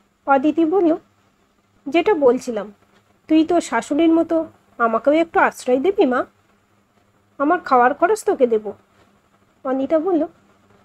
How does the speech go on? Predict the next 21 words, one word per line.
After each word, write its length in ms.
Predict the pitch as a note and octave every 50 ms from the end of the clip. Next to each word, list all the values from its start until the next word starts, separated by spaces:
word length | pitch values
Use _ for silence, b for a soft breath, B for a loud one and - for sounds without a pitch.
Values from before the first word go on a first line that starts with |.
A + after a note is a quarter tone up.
| _ _ _ -
"তোমার 260 | - D4+ D4 E4+ F#4 F#4
মতো 200 | F#4+ G4+ G4+ G#4 D#4
ভালো 260 | A#3 C4 B3+ C4 B3+
মানুষকে 380 | C4 C4+ C#4 D#4 D4+ - - - F4+
আমি 120 | F#4+ G#4
মাথায় 380 | F#4 D#4 B3 A3+ - D4+ G4 G4+
করে 200 | - G#4 F#4+ D4+
রাখতে 260 | A#3+ A3 - - B3 A3+
পারি, 240 | A#3 A3 G3 G3 - _ _ _ _ _ _ _ _ _ _ _ _ _ _ _ _ -
কিন্তু 260 | F#4 F#4 F4+ - G4+ G4 F#4+ - - _ _ _ -
এত 200 | - C4+ B3+ B3+ F#4+
আরাম 380 | F#4 F4+ - A#3+ B3+ B3+ C#4 C#4+
বিলাস 280 | C#4 D4 D4+ D#4+ E4 - -
ছেড়ে 200 | - F#4 F#4+ G4+ G4
তুমি 180 | G#4 F#4+ G#4 G#4 -
কষ্ট 260 | C#4+ B3+ - - - G4
সহ্য 260 | - - G#4+ G#4 G4+ G#4+
করতে 260 | G#4 A4 G#4+ - A4 -
পারবে?" 360 | - - - A3+ B3+ G4+ D5 A#4+ C#4+ - _ _ _ _ _ _ _ _ _ _ _ _ _ _ _ _ _ -
"এত 220 | B3+ B3+ B3 B3+ D4+
আরাম 440 | C#4+ C4 B3 A3+ A#3+ B3 B3+ B3+